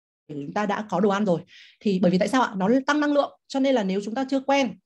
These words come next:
chúng ta dùng ngay một viên ngay. Em có một bạn em quên không, không dặn ấy. Bạn ấy dùng hai viên một lúc ngay, em đưa cho bạn cái túi nhỏ nhỏ này và bạn ấy bị say.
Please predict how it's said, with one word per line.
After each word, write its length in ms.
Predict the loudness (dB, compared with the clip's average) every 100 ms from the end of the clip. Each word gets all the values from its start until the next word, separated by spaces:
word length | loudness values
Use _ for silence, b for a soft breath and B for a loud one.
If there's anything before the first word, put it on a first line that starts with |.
| _ _ -12
chúng 120 | -4
ta 140 | -2
dùng 300 | 0 0 0
ngay 220 | 0 0
một 140 | 0 0
viên 220 | 0 0
ngay. 160 | 0 -2
Em 220 | -2 -2
có 160 | 0 2
một 240 | 4 4
bạn 240 | 0 -2 -4
em 240 | -6 2
quên 220 | 4 4
không, 240 | 2 -2 -2
không 100 | 0
dặn 140 | 0 0 _ _ _ _ _ _ _
ấy. 240 | -10 -10 -14 b b b -2
Bạn 180 | 0
ấy 80 | 2
dùng 160 | 2 2
hai 140 | 2
viên 140 | 2 2
một 60 |
lúc 200 | 0 -2
ngay, 120 | -4
em 140 | -4 0
đưa 100 | 0
cho 100 | 0
bạn 120 | -6
cái 60 | -4
túi 140 | -2 0
nhỏ 60 |
nhỏ 240 | 0 -2 -2
này 120 | -8 b b b
và 80 | 0
bạn 140 | 2
ấy 80 | 0
bị 120 | -4
say. 260 | 0 2